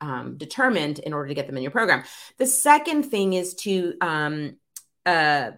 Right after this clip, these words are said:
so that's sort of, like, just taking the calls, right? The second wa-, sort of, sort of scenario is when they're actually going out and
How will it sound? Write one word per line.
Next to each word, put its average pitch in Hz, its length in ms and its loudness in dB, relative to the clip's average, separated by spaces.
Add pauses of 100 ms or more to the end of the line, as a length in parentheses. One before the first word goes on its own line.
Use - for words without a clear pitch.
(1500)
so - 120 -4
that's 247 120 4
sort 233 100 6
of, 190 60 4
like, 156 160 2
just 180 240 0
taking 160 320 -4
the 139 80 -6
calls, - 340 -8
right? 147 300 -2
The 196 120 2
second 311 440 0
wa-, 202 180 0 (260)
sort 190 200 -4
of, - 60 -8
sort - 420 -2
of - 80 -10
scenario 160 500 -4
is 185 140 -4
when 190 160 -2
they're 190 180 -2
actually 233 420 -4
going 185 280 -4
out 156 240 -4
and 147 240 -8